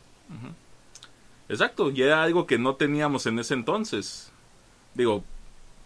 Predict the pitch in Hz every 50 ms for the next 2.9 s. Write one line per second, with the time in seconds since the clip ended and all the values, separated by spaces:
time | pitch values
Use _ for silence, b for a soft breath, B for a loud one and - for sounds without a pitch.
0 | - - 101 117 139 160 185 196 202 202 202 202 196 185 202 196 196 190 151 120
1 | 123 147 160 165 165 175 175 - - - 175 147 107 156 131 120 113 107 104 -
2 | 120 113 110 101 - - 104 104 - 117 127 151 196 220 214 196 180 175